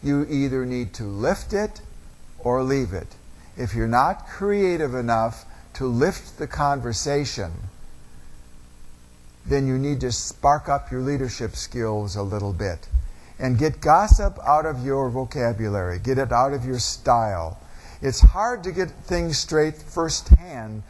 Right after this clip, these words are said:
let alone listen to second and third hand garbled rumors. That's not on the leader's agenda. We're gonna talk about,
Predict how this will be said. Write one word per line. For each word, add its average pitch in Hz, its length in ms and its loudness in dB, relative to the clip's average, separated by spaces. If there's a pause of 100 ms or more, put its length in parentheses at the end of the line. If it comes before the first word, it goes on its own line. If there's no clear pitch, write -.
(200)
let 131 240 2
alone 131 360 0
listen 131 380 -2
to 117 180 0 (160)
second 135 500 0
and 113 140 -4
third 117 260 -2
hand 110 360 -2
garbled 101 500 -2
rumors. 92 580 -6 (680)
That's - 360 4
not 135 220 2
on 123 220 0
the 113 100 -2
leader's 104 360 -2
agenda. 92 540 -6 (4000)
We're 147 100 -4
gonna 196 160 -2
talk - 400 -2
about, 107 360 -2